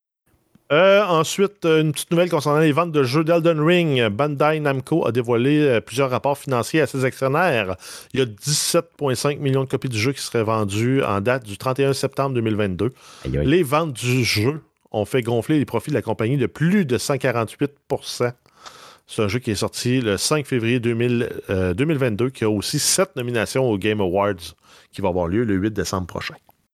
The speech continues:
Speaker 2: Imagine, ça sort en février, puis en septembre, t'en as vendu dix-sept point cinq millions.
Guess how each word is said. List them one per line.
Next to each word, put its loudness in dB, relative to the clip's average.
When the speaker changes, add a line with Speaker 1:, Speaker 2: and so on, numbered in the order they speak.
Speaker 2:
Imagine, 2
ça -2
sort 2
en 0
février, 0
puis -6
en 2
septembre, 0
t'en 2
as 4
vendu 0
dix-sept 2
point 0
cinq -2
millions. 0